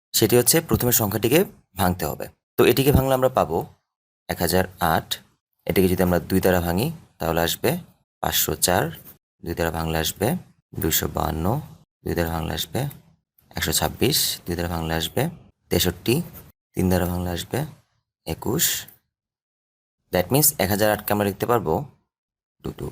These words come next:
into two into two into three, seven। তো এটি কীভাবে লেখা যায়? যেহেতু চারটি দুই আছে, two to the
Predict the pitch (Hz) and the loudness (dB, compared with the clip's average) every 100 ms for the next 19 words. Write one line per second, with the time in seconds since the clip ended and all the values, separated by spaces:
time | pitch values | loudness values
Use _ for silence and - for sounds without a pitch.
0 | - - - - - - - - - - | -10 -12 -14 -12 -12 -12 -12 -10 -10 -12
1 | - _ - 143 - _ _ _ _ _ | -14 _ -14 -14 -14 _ _ _ _ _
2 | _ - - _ _ _ _ - - 113 | _ -18 -18 _ _ _ _ -6 0 2
3 | 139 139 135 135 131 127 160 214 135 110 | 4 6 6 6 4 4 2 0 2 2
4 | 117 - 98 - 98 101 95 127 180 - | 2 2 0 0 2 4 4 2 0 -6
5 | _ _ _ _ _ _ 95 90 | _ _ _ _ _ _ -2 0